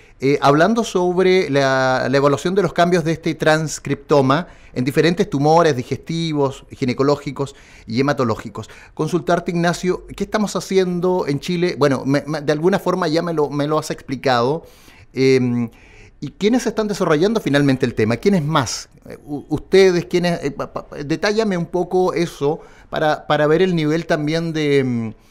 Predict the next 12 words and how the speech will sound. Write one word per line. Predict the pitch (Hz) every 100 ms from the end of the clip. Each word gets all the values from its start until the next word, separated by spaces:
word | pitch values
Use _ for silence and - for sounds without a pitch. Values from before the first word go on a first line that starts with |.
| - -
de | - 139
interés | 139 135 147 190
que, | - 156 139 127 127 113
que | 135
tienen | 123 170 160 131
las, | 117 107 -
las | 117 135
universidades | 120 117 117 - 120 151 165 151 143 120 - - _ _
y | 113 117
las | 120
casas | - 139 156
especializadas, | - 135 143 123 - 143 151 156